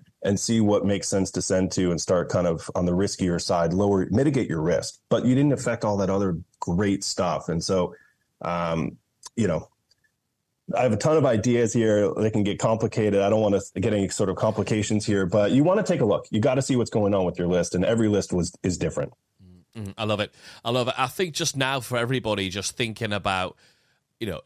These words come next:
Speaker 2: what are the fir-, what are the things we can go and do, and that is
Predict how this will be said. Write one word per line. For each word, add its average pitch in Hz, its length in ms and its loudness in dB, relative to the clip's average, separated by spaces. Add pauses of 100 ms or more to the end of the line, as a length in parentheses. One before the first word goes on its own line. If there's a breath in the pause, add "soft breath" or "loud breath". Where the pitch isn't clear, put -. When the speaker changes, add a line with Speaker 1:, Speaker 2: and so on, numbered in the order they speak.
Speaker 2:
what 120 200 -4
are 139 60 -4
the 143 60 -6
fir-, 139 300 -2
what 117 180 -6
are 170 100 0
the 151 60 -2
things 147 300 -4
we 127 80 -4
can 110 160 -8
go 107 180 0
and 95 160 -4
do, 95 400 -2
and 107 160 -4
that 101 120 -2
is 104 140 -8